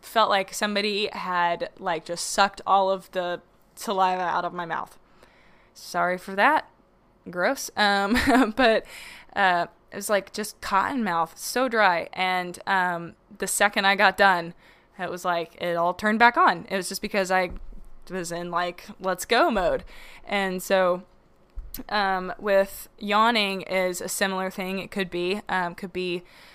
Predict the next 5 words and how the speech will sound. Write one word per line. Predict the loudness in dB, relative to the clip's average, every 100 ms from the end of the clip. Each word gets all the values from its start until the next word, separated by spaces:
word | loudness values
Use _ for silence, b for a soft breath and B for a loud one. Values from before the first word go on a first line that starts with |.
| B -4
um, | -2 -2 -4 -6
de-stressing, | -6 0 0 0 0 -4 -4 -4
releasing | -4 -4 -6
tension, | -6 -6 -6 -6 -6 -6 -8 B -8
um, | -6 -6 -8 -10